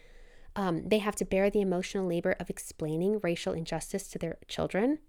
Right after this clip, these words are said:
and prepare them for the realities of racism in society. So this emotional toll, coupled with the constant concern for their children's safety and well-being,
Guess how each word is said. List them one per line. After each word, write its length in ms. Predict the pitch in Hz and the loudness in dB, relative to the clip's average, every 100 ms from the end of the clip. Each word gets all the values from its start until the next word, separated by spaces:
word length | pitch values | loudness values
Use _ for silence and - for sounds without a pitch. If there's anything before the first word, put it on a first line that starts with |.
| - | -12
and 160 | - 170 | -4 -4
prepare 360 | 185 - 175 180 | -4 -4 0 0
them 120 | 185 | 0
for 160 | - | -2
the 120 | 185 175 | -2 -2
realities 580 | 170 160 220 240 214 | 0 2 4 4 4
of 80 | 190 | 2
racism 540 | 175 165 - 160 170 180 | 0 -2 -2 -2 -2 -2
in 160 | 170 | -4
society. 560 | - - 214 233 160 143 - - - - - - - - - - - | -4 -2 4 4 2 -4 -14 -20 -20 -20 -20 -20 -20 -20 -18 -18 -8
So 240 | - 190 | -2 0
this 320 | 170 220 262 | 6 6 6
emotional 400 | 247 220 220 180 | 4 2 2 -2
toll, 540 | 165 - 415 214 143 - - - - - | -4 2 6 6 6 0 -8 -20 -20 -12
coupled 340 | - 285 320 233 | 2 4 6 6
with 140 | 214 | 4
the 60 | - | 0
constant 540 | - 208 208 - 226 | -4 -2 0 0 -4
concern 360 | - 196 - 190 | -2 -2 0 -2
for 80 | 185 | -2
their 120 | 170 | -6
children's 420 | - 185 175 165 | -2 -2 0 -6
safety 420 | - 180 175 220 | -2 -2 -2 2
and 120 | 208 170 | 2 4
well-being, 520 | 170 165 165 185 | 2 2 2 2